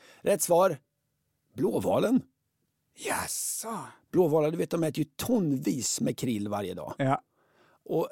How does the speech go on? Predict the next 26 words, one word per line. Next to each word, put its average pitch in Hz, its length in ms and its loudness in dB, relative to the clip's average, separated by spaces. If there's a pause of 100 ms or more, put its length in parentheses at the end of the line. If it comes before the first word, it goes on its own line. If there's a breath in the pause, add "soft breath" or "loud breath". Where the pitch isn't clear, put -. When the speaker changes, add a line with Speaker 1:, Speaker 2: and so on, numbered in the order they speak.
(220)
Speaker 1:
krillen, 269 340 4
det 262 80 8
är - 40 8
ju 208 60 6
ett 165 80 -10
färgglatt, - 520 2
nästan 175 460 2
lite - 180 -4
lysande 175 680 2
kräftdjur. - 640 -2 (760 soft breath)
De 151 140 2
här, 180 200 2 (380)
eh, 156 200 2
lysande 180 360 0
kräftdjuren 170 380 0
har 170 140 6
då 143 100 2
en 147 80 0
intressant 147 720 0
effekt - 560 -2
på 143 120 2
blåvalens 120 600 4
avföring 110 640 2 (400 soft breath)
som - 220 -2
ser 143 260 0
nästan 127 320 -4